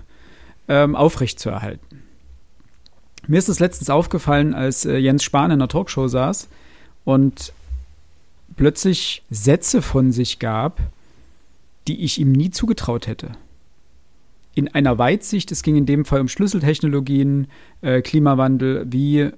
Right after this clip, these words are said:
transformieren wir unsere Automobilindustrie, dass, äh, in dem Fall der Verbrennermotor eine Kerntechnologie Deutschlands ist, damit machen wir einen Großteil unseres Geldes,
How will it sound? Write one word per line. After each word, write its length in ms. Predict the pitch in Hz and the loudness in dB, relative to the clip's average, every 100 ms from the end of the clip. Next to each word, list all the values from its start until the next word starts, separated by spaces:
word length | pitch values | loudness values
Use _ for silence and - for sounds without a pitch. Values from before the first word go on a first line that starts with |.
| - | -6
transformieren 680 | - 131 - 143 147 165 | 0 0 2 4 6 4
wir 100 | 143 | 4
unsere 240 | 139 127 - | 0 -2 -4
Automobilindustrie, 1040 | 131 127 123 156 160 139 127 - 139 139 | -2 -2 0 0 0 -2 -4 -4 -2 -2
dass, 300 | - - - | -4 -6 -8
äh, 280 | 123 117 120 - | -8 -8 -8 -8
in 80 | |
dem 160 | 120 117 | -4 -6
Fall 320 | - 120 117 - - - | -4 -6 -6 -10 -18 -8
der 80 | 123 | -4
Verbrennermotor 880 | - 120 139 156 170 147 156 - 135 | -2 2 4 6 6 4 2 2 0
eine 180 | 127 131 | 0 -2
Kerntechnologie 640 | 143 160 170 160 143 135 | 0 0 0 2 0 0
Deutschlands 400 | 135 175 - 147 | 2 2 0 -2
ist, 140 | 151 139 | -2 0
damit 200 | 135 127 | 0 0
machen 200 | 131 135 | 0 0
wir 40 | |
einen 80 | 127 | 0
Großteil 340 | - 147 135 | -2 -2 -2
unseres 280 | 127 - - | -4 -4 -2
Geldes, 440 | 180 196 208 - | 0 0 -2 -6